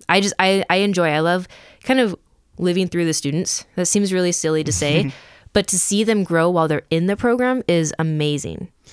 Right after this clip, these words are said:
Speaker 2: Well, and you have a kind of cool perspective 'cause you see them even before they're in the program.
Speaker 1: Yeah,
Speaker 2: So you're
Speaker 1: yeah.
Speaker 2: seeing, like, the potential people that are going to be in there, and then you get to see them actually get in and,
Speaker 1: Mm-hmm.
Speaker 2: and,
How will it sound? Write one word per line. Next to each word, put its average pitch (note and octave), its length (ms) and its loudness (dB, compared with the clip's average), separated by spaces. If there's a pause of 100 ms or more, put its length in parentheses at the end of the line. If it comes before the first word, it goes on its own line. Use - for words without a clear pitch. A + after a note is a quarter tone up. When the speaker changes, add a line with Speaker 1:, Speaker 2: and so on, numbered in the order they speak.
(220)
Speaker 2:
Well, D3 120 0
and D3 80 0
you G3+ 100 0
have G3 200 0
a A#2 140 2
kind C#3 260 -2
of A2+ 120 -6
cool C3 200 -2
perspective A#2 600 -4
'cause A#2+ 200 -4
you F3 80 -2
see C#3 160 -2
them B2 160 0
even G#2+ 240 0
before A#2 380 0
they're G#2 140 2
in G2 100 0
the - 60 -4
program. F3 220 2
Speaker 1:
Yeah, E3+ 520 2
Speaker 2:
So - 140 -6
you're C#3+ 80 4
Speaker 1:
yeah. F#3 80 2
Speaker 2:
seeing, C#3+ 140 2
like, A2 320 0 (360)
the A#2+ 100 0
potential B2+ 580 0
people B2 340 0
that A2 140 4
are G#2 120 2
going A2 240 0
to G#2 40 2
be G#2 140 2
in G#2 100 0
there, G#2 180 2
and G#2 120 0
then G#2 120 0
you G2+ 100 -2
get G2 160 -4
to - 80 -14
see - 180 -8
them G2+ 300 -4
actually B2 320 -4
get A#2 240 0
in G#2+ 260 0
and, G2+ 140 0
Speaker 1:
Mm-hmm. E3 280 -2 (280)
Speaker 2:
and, A2 360 -2